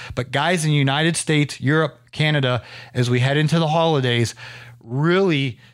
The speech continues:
be looking under the hood at your numbers and figuring out two things. Number one, next year, how can we quote work at the profitable rate and knock it out of the park with our quotes so that we don't take on work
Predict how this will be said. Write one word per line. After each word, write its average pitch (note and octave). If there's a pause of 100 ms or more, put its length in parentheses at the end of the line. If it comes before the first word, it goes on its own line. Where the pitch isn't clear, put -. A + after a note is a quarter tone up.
(220)
be C#3
looking D3+
under E3+
the D#3+
hood E3
at C#3
your C3+
numbers C3
and B2+
figuring E3
out C#3 (800)
two F3
things. C#3+ (340)
Number D3+
one, D3+ (280)
next C3+
year, C#3 (220)
how D#3+
can F3+
we D3+
quote E3+
work C#3 (360)
at C3
the B2
profitable E3
rate B2+ (300)
and A#2+
knock C3+
it F3
out D#3+
of E3+
the E3+
park C3+
with C#3
our B2+
quotes - (200)
so C3
that C3+
we C#3
don't E3
take D#3+
on D3+
work D3